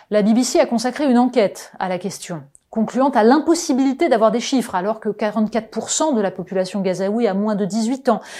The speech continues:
et que les hôpitaux, censés enregistrer les décès pour cause de maladie ou de malnutrition, ne sont plus opérationnels. Au fond, qu'importe.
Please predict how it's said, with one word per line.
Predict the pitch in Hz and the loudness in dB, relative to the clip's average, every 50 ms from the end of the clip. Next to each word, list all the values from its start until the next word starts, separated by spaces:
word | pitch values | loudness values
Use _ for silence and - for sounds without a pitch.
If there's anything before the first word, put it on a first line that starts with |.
| - - - | -16 -12 -4
et | - 226 226 | -2 -2 2
que | 247 254 | 4 4
les | 233 233 220 190 226 | 6 6 6 6 4
hôpitaux, | 214 226 220 208 - - 285 311 330 330 | 2 2 0 -4 -2 0 2 2 2 2
censés | 320 - 226 214 202 - 240 220 | 0 0 -2 -2 -2 0 0 0
enregistrer | 214 202 214 214 180 208 208 - - - 233 233 226 220 | 0 0 0 -2 -2 -4 -6 -8 -6 -2 2 2 4 4
les | 208 180 | 2 2
décès | 160 202 202 - - 214 202 208 214 | 2 0 -2 -2 -2 0 0 0 0
pour | 214 214 196 - | -2 -4 -10 -8
cause | - 185 165 | -6 -6 -4
de | 156 180 | -2 -2
maladie | 175 175 202 240 254 208 220 220 220 226 226 | 0 2 4 4 4 4 2 2 0 0 0
ou | 214 208 | -2 0
de | 180 202 | 0 0
malnutrition, | 190 190 185 180 185 185 - - 190 - - - 196 214 240 - _ _ _ _ _ _ _ _ | 0 0 0 0 -2 -2 -4 -6 -10 -10 -8 -6 -6 -8 -8 -12 _ _ _ _ _ _ _ _
ne | 202 | -12
sont | 196 - 240 220 | -6 -6 -6 -4
plus | - 269 254 226 | -4 -4 -4 -4
opérationnels. | 214 - 170 165 165 - - - 151 139 - - - - _ _ _ _ _ _ _ _ _ _ _ _ _ _ _ - - _ _ _ _ | -4 -6 -6 -8 -10 -10 -12 -14 -16 -18 -18 -20 -20 -20 _ _ _ _ _ _ _ _ _ _ _ _ _ _ _ -20 -20 _ _ _ _
Au | 233 - | -6 -6
fond, | - - 254 226 | -2 -2 -4 -4
qu'importe. | - 202 180 143 - 160 147 - - _ - - | -4 -6 -8 -8 -8 -10 -12 -12 -16 _ -20 -20